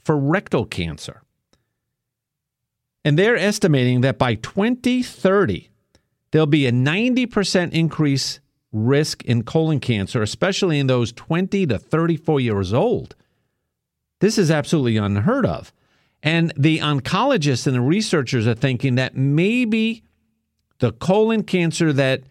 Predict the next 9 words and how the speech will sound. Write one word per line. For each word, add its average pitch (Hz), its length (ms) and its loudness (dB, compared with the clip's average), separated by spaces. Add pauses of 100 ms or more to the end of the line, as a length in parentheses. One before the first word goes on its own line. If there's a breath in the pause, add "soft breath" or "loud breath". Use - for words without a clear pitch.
(260 soft breath)
the 101 100 -2
colon 147 380 0
cancer 123 380 -2
your 85 180 -4
dad 95 420 -2
had, - 380 -10 (680)
the - 100 -4
colon 208 320 0
cancer 156 640 0